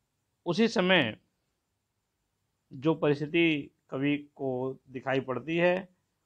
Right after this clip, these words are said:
उस परिस्थिति के बाद कवि के मन में जो भाव उत्पन्न होते हैं, कवि उन अपने भावों को शब्दों के माध्यम से कविता में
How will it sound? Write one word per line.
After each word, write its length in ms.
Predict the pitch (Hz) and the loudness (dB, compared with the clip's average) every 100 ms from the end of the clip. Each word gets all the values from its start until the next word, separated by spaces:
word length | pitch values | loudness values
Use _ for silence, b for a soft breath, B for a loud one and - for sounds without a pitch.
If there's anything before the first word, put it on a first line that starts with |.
| _ _ _ - | _ _ _ -4
उस 260 | 208 - - | -4 -4 -4
परिस्थिति 800 | 143 147 143 190 214 170 123 - _ _ _ _ _ _ _ _ _ _ _ _ _ _ _ _ _ _ _ _ - | 0 0 -4 -4 0 0 -2 -8 _ _ _ _ _ _ _ _ _ _ _ _ _ _ _ _ _ _ _ _ -4
के 100 | 139 | 2
बाद 380 | 139 151 156 - _ _ _ - | 6 6 4 -6 _ _ _ -8
कवि 200 | 156 185 | -6 -4
के 140 | 180 | -2
मन 160 | 143 147 | 0 0
में 260 | 147 139 | 0 -2
जो 340 | 123 131 123 117 | 0 0 -2 -6
भाव 360 | 110 101 147 170 | -10 2 4 4
उत्पन्न 380 | 156 - 143 127 | 0 -4 -6 -4
होते 280 | 120 135 | -4 -4
हैं, 340 | 127 127 104 - _ _ _ _ - | -2 -2 -4 -12 _ _ _ _ -4
कवि 220 | 160 175 | 2 4
उन 220 | 156 147 | 4 0
अपने 320 | - - 131 | -4 -10 -12
भावों 380 | 110 120 143 143 | -2 0 2 0
को 340 | 147 117 110 | -4 -6 -6
शब्दों 460 | 113 - 131 131 139 | -10 -8 -8 -4 -6
के 140 | 143 | -6
माध्यम 400 | 123 107 113 131 | -4 -4 -2 -4
से 340 | 131 147 101 92 _ _ _ _ _ _ _ _ _ _ _ _ | -2 -4 -4 -8 _ _ _ _ _ _ _ _ _ _ _ _
कविता 360 | 139 131 135 151 | -4 -2 2 2
में 280 | 160 175 | 2 -4